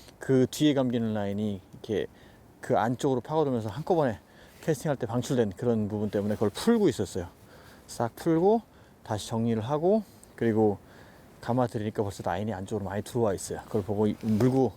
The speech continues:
나왔다라는 걸 알았죠. 확실히 캐스팅하고 오래 두는 게 그냥 좋은 부분이 있다라는 부분을 벌써 두 번째 겪었네요. 조금 전에도 그랬고, 이번에도 그랬고, 라인을 풀고 난 후에 벌써 이미 물고 있는 게 두 번이나 있네요.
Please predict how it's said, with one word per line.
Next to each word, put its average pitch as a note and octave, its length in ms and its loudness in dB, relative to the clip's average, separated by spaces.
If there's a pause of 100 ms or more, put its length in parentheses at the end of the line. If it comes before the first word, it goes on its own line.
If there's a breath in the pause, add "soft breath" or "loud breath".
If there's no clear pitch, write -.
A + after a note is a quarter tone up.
(160)
나왔다라는 A#2+ 480 2
걸 G#2+ 120 -2
알았죠. G#2 380 0 (1300 loud breath)
확실히 D#3+ 580 4 (180)
캐스팅하고 F3 720 2
오래 D3 200 6
두는 D3 340 -2
게 C#3 140 4
그냥 C3+ 320 0
좋은 C#3+ 480 2
부분이 A#2+ 440 4 (240)
있다라는 A2 360 0
부분을 G#2+ 300 -4
벌써 G2+ 180 -8
두 C#3 200 -4
번째 A#2+ 300 0
겪었네요. F2 400 -8 (540 loud breath)
조금 A#2+ 240 -2
전에도 G#2 240 0
그랬고, F#2+ 360 -2
이번에도 A2 320 0
그랬고, F2+ 200 -4
라인을 G2+ 240 2
풀고 E3+ 280 0
난 G#2 160 0
후에 E3 320 2 (360 loud breath)
벌써 A#2 220 -2
이미 A2+ 200 4
물고 B2 260 4
있는 A2+ 140 2
게 G2+ 80 0
두 A#2+ 160 -4
번이나 B2 280 0
있네요. F#2+ 240 -6